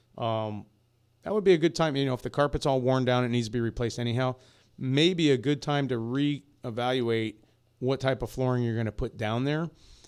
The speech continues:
Um, and here's why. If you're in an area, in a, in a category where, let's just say it's a two hundred fifty, three hundred thousand dollar category where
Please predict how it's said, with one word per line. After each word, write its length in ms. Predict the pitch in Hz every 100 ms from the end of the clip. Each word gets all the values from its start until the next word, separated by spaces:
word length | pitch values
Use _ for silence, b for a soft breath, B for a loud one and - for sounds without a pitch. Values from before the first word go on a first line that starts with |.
| b -
Um, 200 | 120 113
and 100 | 143
here's 160 | 180 147
why. 240 | 135 101 92 _ _ _ _ - 127
If 160 | 117
you're 140 | 185 208
in 80 |
an 100 | 175
area, 600 | 120 123 139 147 147 143 120
in 380 | 123 113 117 113
a, 20 |
in 180 | 117 117
a 80 | 110
category 600 | 131 127 131 135 135 131
where, 380 | 117 113 110 104 b b b -
let's 140 | 156
just 140 | 170 -
say 160 | 147
it's 120 | 135 131
a 60 |
two 200 | - 143
hundred 160 | 123 117
fifty, 260 | 131 123 117
three 200 | 123 110
hundred 240 | 117 104
thousand 320 | 110 110 104
dollar 180 | 110 110
category 540 | - 113 110 113 113
where 260 | 104 107